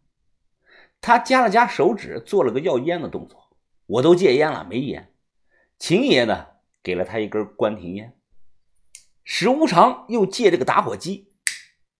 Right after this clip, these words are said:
他美美的吸了一口，看着秦爷啊，呼出了烟。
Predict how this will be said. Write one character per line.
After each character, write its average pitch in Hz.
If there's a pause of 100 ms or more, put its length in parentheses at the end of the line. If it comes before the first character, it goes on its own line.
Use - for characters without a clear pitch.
(1300)
他 131
美 143
美 117
的 123
吸 170
了 123
一 82
口， - (3250)
看 202
着 113
秦 131
爷 107
啊， 101
呼 190
出 170
了 110
烟。 143